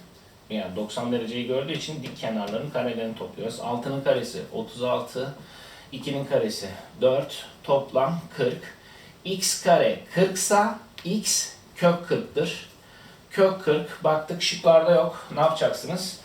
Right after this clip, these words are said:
Çarpanlara ayırabilirsiniz ya da dört kere on olduğunu biliyorsanız, dört bu, dört çarpı ondur.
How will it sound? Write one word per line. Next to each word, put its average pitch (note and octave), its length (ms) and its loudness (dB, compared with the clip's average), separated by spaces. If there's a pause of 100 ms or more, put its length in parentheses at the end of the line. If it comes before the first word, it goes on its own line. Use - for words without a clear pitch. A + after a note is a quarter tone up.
(300)
Çarpanlara D#3 600 4
ayırabilirsiniz D3+ 800 2
ya C#3 160 4
da C3 280 4
dört D3 260 4
kere C#3 180 6
on C3+ 200 6
olduğunu A2 400 0
biliyorsanız, A#2+ 680 -4 (220)
dört B2 300 2
bu, C3+ 240 -6
dört C3+ 220 4
çarpı A2+ 340 -2
ondur. A2 460 -4